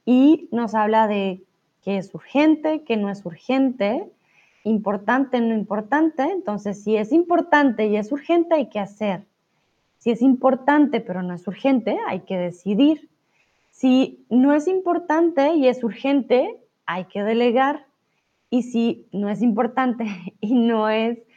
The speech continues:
urgente, pues hay que eliminar. Vale, excelente, muy bien. Do, decide, delegate and delete. Gracias, Tomás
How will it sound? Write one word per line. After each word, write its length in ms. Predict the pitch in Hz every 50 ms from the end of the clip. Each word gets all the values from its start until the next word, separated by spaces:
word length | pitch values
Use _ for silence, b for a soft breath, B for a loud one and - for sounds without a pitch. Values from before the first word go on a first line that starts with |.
| b b b
urgente, 600 | - 339 339 - 320 320 302 262 220 262 330 440 -
pues 200 | - 226 220 -
hay 180 | 196 190 190 190
que 200 | - 262 311 427 508 - _ _ _ _ _ _ _ _ -
eliminar. 1080 | 196 247 254 262 269 269 269 254 240 240 240 226 226 226 220 202 196 190 185 175 151 - _ _ _ _ _ _ _ _ _ _ _ _ _ _ _ _ _ _ _ _ - - 208 - _ _ _ _ _ _ _ _ _ _ _ - 175 -
Vale, 280 | 170 160 170 160 - _ _ _
excelente, 680 | - 233 214 190 - 247 240 240 247 254 233 - 226 220
muy 240 | 214 226 262 339 359
bien. 260 | 311 277 262 285 392 508 554 554 _ _
Do, 180 | - 220 196 233
decide, 580 | 254 285 311 277 247 226 - - 220 220 214 208 208
delegate 560 | 254 294 320 285 214 208 220 214 214 214 _ -
and 260 | 220 220 220 220 220
delete. 640 | 208 220 202 208 208 208 214 214 208 196 175 - - -
Gracias, 460 | 190 190 196 208 208 240 240 233 240
Tomás 360 | 240 226 226 220 208 220 226